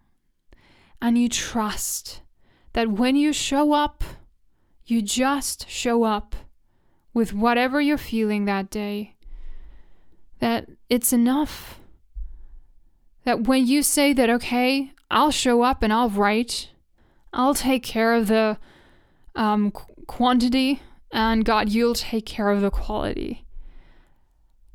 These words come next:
And that allowed me to open my mind up in a way that I haven't allowed my mind to open before, <laughs> right? And it really, while it challenged me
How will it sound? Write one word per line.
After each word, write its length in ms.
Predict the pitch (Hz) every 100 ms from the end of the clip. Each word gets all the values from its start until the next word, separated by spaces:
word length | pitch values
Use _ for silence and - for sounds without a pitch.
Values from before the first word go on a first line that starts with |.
| -
And 220 | 220 208
that 260 | 226 247 -
allowed 460 | 233 226 226 233
me 240 | 220 214 202
to 340 | - 208 208 - _ _ - -
open 400 | 262 277 262 226
my 140 | 214
mind 360 | 202 196 196 196
up 200 | 185 196
in 100 | 190
a 80 |
way 260 | 190 185 185
that 160 | 202 208
I 140 | 202
haven't 400 | 185 196 196 196
allowed 800 | 196 196 180 202 214 190 165 - - 202
my 200 | 202 180
mind 320 | 185 190 202
to 120 | 240
open 320 | 226 254 311
before, 560 | 240 233 - 220 - 214 - _
<laughs> 200 | _ -
right? 460 | 233 220 214 196 233 _ _ _ _ _ _ _ _ _ _ _ _ -
And 220 | 208 214
it 340 | 220 220 220 -
really, 800 | 202 190 220 226 226 214 214 - 277 - _ _ _ - _
while 420 | 202 196 226 226
it 100 | 220
challenged 640 | - - 220 240 247 - -
me 360 | 247 254 277